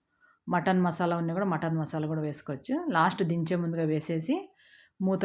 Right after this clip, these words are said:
పెట్టి ఒక రెండు నిమిషాలు సిమ్లో పెట్టేయండి, బాగుంటుంది, అంతా అన్-, పట్టుతుంది. ఇంతే అండి,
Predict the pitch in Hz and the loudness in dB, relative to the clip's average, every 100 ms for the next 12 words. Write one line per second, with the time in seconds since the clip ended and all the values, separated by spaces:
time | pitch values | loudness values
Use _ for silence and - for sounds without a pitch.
0 | 180 175 254 240 175 175 175 165 208 190 | 0 0 4 4 4 2 0 0 0 0
1 | 180 165 175 156 160 165 156 214 175 147 | 0 0 0 0 -2 -2 -2 -2 -2 -2
2 | 156 160 156 156 147 226 311 - _ _ | -2 -2 -2 -4 -4 -2 -4 -8 _ _
3 | _ _ - 170 180 180 180 165 160 170 | _ _ -8 -2 0 0 0 -2 -2 -4
4 | 160 - 170 160 202 349 - _ - - | -6 -8 -6 -2 -2 -2 -6 _ -20 -16
5 | - 185 190 196 185 | -4 0 2 2 2